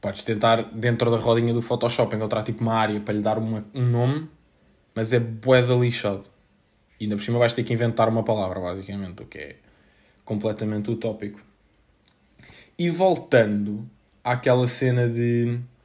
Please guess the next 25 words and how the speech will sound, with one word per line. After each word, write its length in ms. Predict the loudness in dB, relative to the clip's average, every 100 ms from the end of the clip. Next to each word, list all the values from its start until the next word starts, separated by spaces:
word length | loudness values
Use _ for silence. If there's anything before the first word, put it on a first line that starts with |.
| _ _ _ _ _ -20
porque 140 | -20 -8
depois 220 | 0 2
no 120 | 4
livro 160 | 2 4
que 60 | 2
eu 40 |
estava 200 | 6 6
a 60 | 6
ler, 320 | 4 0 -2
houve, 200 | -4 -2
tipo, 180 | -4 0
investigadores 560 | -2 0 2 4 2 -2
que 80 |
foram 420 | -4 -2 0 -2 -6 -20 -20 _ _ -2
para, 140 | -2 -4 _ _
eh, 280 | -2 0 0 -4 -2
tribos 680 | 4 4 2 -2 -4 -8 -16 _ _ _ _ _ _ _ _ _ _ _ -20
que 60 | -4
estavam, 440 | 4 4 4 -4
que 100 | -4
viviam 500 | -2 0 2 0 2
à 40 | 2
parte 280 | 2 0 0
da 60 |
sociedade, 680 | -2 -2 0 4 4 4